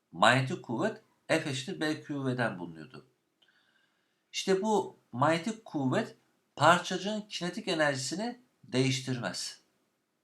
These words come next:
Bakın bir kuvvet var. İvmeli harekettir. Hız değişiyor. Ama hız vektörel olarak,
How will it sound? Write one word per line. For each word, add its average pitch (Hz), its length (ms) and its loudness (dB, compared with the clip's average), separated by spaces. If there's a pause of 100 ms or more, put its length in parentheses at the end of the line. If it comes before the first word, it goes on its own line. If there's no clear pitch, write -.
(420)
Bakın 151 260 2
bir 170 180 0
kuvvet 190 380 -4
var. - 260 -8 (600)
İvmeli 117 360 0
harekettir. 131 760 -2 (240)
Hız 160 320 2
değişiyor. 170 640 0 (380)
Ama 175 300 4
hız 247 320 -2 (180)
vektörel 175 640 0
olarak, 107 380 0